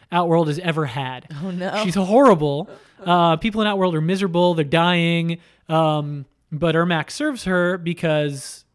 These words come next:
Speaker 1: that's all Ermac has ever known to do. Ermac was created to serve.
Speaker 2: Yeah.
Speaker 1: Sh-, Shao Kahn's gone, and Ermac's like, "I guess I have to serve you."
Speaker 2: Yeah.
Speaker 1: Until, uh,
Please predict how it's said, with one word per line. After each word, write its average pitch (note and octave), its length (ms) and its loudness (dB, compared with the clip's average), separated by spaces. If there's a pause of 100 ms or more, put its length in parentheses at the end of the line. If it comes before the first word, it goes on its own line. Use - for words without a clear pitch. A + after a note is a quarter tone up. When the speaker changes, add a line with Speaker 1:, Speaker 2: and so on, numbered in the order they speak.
(280)
Speaker 1:
that's C#3+ 200 -6
all D3 300 0
Ermac D3 240 -4
has C#3+ 140 -6
ever C#3 120 -6
known G3+ 440 -2
to E3+ 120 -8
do. C3+ 200 -6
Ermac D3 260 -4
was - 120 -12
created D3 320 -6
to C3+ 40 -10
serve. E3 600 -4 (180)
Speaker 2:
Yeah. C3+ 160 -16
Speaker 1:
Sh-, C3 140 -12
Shao - 260 -6
Kahn's A3 300 0
gone, E3 340 -2
and C#3+ 80 -8
Ermac's C#3+ 320 -8
like, C#3+ 100 -14
"I D3 40 -10
guess C#3 160 -10
I C3+ 40 -10
have D#3 140 -2
to C#3+ 80 -10
serve C#3 240 -14
you." C#3+ 160 -20 (100)
Speaker 2:
Yeah. D3+ 420 -10 (300)
Speaker 1:
Until, F#3+ 840 0 (480)
uh, D3+ 680 0